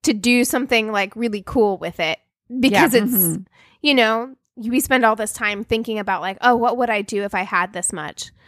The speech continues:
Speaker 2: Yeah.
Speaker 1: And I have things on my list for sure that I'm like, I've got stuff that I would love to have solved or looked into
Speaker 2: Yeah.
Speaker 1: that I would love to
Speaker 3: Yes.
Speaker 1: put money towards, you know?
Speaker 3: Shit, yeah.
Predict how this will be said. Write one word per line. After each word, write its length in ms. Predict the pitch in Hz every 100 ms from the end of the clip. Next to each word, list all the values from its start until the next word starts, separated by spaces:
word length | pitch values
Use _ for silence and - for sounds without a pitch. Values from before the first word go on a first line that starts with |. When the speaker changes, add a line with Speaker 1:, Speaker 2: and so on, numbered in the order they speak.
| _ -
Speaker 2:
Yeah. 140 | 180
Speaker 1:
And 80 | 170
I 60 | 359 453
have 140 | 247
things 240 | 226 240
on 120 | 220 202
my 180 | 196 254
list 320 | 165 196 -
for 140 | 196
sure 500 | - - 233 233 - -
that 220 | 202 196
I'm 120 | 208
like, 220 | 180 190
I've 180 | - 262
got 260 | 240 - -
stuff 280 | - 190 -
that 120 | 180
I 100 | 190
would 180 | 202 170
love 160 | 165 -
to 80 |
have 220 | 190 185 -
solved 560 | - 196 160 180 202
or 100 | 202
looked 280 | 208 190 -
into 580 | 208 202 240 208 220 262 _ _ _ _ _
Speaker 2:
Yeah. 140 | - 165
Speaker 1:
that 80 | 147
I 140 | 208
would 140 | 180 156
love 260 | 160 170
to 80 | 175
Speaker 3:
Yes. 80 | 214
Speaker 1:
put 160 | 220 202
money 280 | 202 190
towards, 480 | 185 185 160 156 -
you 120 | 220
know? 260 | 185 175 226 _ _ _ _ _ _ _ _ _
Speaker 3:
Shit, 440 | - - 208 233
yeah. 280 | 160 156 156